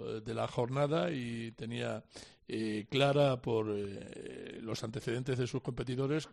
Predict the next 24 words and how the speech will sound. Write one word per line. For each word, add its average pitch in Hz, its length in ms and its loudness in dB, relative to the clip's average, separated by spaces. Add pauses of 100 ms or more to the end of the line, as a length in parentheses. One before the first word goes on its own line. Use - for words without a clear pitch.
(140)
si - 180 -8
tenía 123 460 -2 (340)
presión 156 500 4
o 120 120 -2
no 147 260 2 (400)
delante 143 340 6
del 139 120 6
partido. 147 400 6
No 147 420 8
están, 151 480 4 (440)
hoy 180 260 12
no 160 120 6
están 175 360 4
Carrasco, 156 500 4
Hermoso, 156 420 4
Joao 151 200 8
Félix 160 340 2
y 147 40 2
Dembélé, 139 880 4
eh, 113 40 -4
los 113 220 -4
cuatro 151 360 2
con 143 160 0
covid, 151 300 6